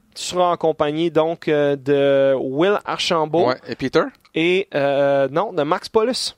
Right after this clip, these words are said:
Speaker 2: Ah,
Speaker 1: Alors
Speaker 2: Max
Speaker 1: que
Speaker 2: Paulus
Speaker 1: Peter,
Speaker 2: avec
Speaker 1: lui,
Speaker 2: Peter,
Speaker 1: revient à la demi
Speaker 2: informateur,
Speaker 1: pour
Speaker 2: ouais.
Speaker 1: l'informateur.
Speaker 2: Avec d'excellents bas, probablement. Hier, c'était des bananes. On a eu beaucoup de commentaires dans le Facebook Live sur les bas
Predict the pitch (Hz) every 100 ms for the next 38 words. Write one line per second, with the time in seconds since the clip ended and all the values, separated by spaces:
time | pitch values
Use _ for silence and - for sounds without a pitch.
0 | - 156 135 131 147 151 170 165 196 202
1 | 175 175 170 160 165 151 185 170 147 156
2 | 156 143 143 156 147 156 156 151 147 170
3 | 262 247 - 135 120 113 156 - 165 151
4 | 127 120 143 123 113 113 127 127 127 139
5 | - 113 113 110 131 127 110 110 117 -
6 | - 165 151 143 175 143 131 127 123 127
7 | 120 120 139 131 127 131 131 123 135 170